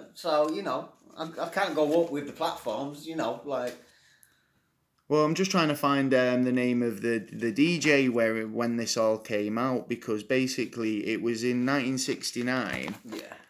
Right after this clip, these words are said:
Speaker 2: And, um, the, basically, um, a student had called a college campus.
Speaker 1: Yeah.
Speaker 2: Um, it was, it
Speaker 1: What
Speaker 2: was
Speaker 1: was
Speaker 2: Ross Gibb.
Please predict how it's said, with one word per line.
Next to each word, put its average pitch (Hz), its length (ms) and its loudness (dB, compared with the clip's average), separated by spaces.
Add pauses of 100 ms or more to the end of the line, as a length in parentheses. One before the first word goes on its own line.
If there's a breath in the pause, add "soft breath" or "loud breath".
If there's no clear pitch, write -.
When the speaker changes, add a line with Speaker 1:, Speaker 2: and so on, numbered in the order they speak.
(120)
Speaker 2:
And, 107 380 -2
um, 110 720 0 (1400)
the, 110 880 0 (1040)
basically, 120 800 -2 (360 soft breath)
um, 120 200 2
a 113 100 -2
student 151 600 4
had 107 160 -4
called 120 480 2
a 113 80 0
college 117 440 -2
campus. 139 760 -2 (200)
Speaker 1:
Yeah. 92 200 -14 (460)
Speaker 2:
Um, 117 320 4
it 117 180 2
was, 127 260 0
it 127 400 0
Speaker 1:
What - 60 -4
Speaker 2:
was 135 240 2
Speaker 1:
was - 0 -
Speaker 2:
Ross 170 380 4
Gibb. 170 380 2